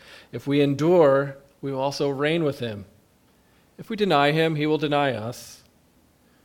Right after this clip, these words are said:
But if we are faithless, he remains faithful, because God, Christ, cannot deny himself."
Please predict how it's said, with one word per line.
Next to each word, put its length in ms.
But 80
if 140
we 140
are 100
faithless, 1300
he 600
remains 460
faithful, 800
because 260
God, 500
Christ, 600
cannot 460
deny 360
himself." 680